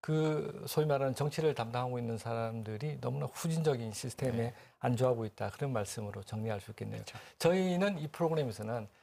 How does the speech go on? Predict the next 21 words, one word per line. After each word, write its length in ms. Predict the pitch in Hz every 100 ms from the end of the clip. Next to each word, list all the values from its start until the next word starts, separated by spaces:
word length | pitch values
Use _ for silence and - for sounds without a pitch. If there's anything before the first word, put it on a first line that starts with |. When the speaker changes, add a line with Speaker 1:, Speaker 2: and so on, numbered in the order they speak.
| _
Speaker 1:
그러한 240 | - 160 151
진영 400 | - 135 147 147
논리라든지 800 | 127 120 110 101 104 101 117 120
역사적인 720 | 120 - 151 135 131 120 151
문제라든지 680 | 110 107 110 107 101 104 123
이런 180 | 123 123
것을 280 | 113 120 110
다 240 | - 117
이제 240 | 117 117 110 - _ _ -
품어 540 | - 170 165 156 147 -
안으면서도 760 | - 156 156 117 107 107 143 -
극한적인 760 | 160 - - 202 196 185 147
대립은 540 | 113 110 123 110 104 165 - - _ _
지양하는 600 | - 139 151 170 135 104 92 _ _ -
뭐 120 | 117
그런 320 | 151 180 170
Speaker 2:
네. 80 | 131
Speaker 1:
얘기를 560 | 117 113 113 107 104 107 - _
먼저 380 | 110 104 107 104 98
이끌어 320 | 117 - 120
보겠습니다. 580 | 101 104 101 - - -